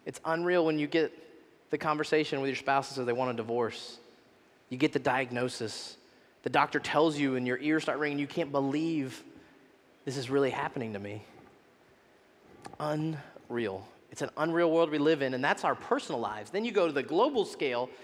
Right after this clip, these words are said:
and it's unreal that war is in the Middle East.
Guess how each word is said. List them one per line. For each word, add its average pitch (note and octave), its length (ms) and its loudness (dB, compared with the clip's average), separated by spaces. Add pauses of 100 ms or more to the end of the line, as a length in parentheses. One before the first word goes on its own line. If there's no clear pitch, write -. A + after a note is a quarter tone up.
(140)
and F#3+ 80 0
it's G3+ 220 0
unreal G#3 640 4 (300)
that F3 160 2
war F#3+ 400 4
is D3+ 120 0
in D#3+ 100 -2
the D#3+ 60 -2
Middle F3 260 0
East. F#3+ 320 -4